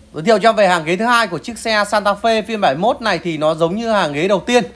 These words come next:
đó chính là ghế sẽ là ghế da màu nâu. Đấy, da màu nâu em nhá.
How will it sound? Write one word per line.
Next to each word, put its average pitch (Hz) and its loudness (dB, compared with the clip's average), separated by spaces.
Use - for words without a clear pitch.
đó 139 0
chính 202 -8
là 190 0
ghế 147 -2
sẽ 226 -4
là 190 -4
ghế 147 -4
da 208 2
màu 156 0
nâu. 196 2
Đấy, 127 -2
da 147 -2
màu 151 -4
nâu 151 4
em 151 0
nhá. 147 2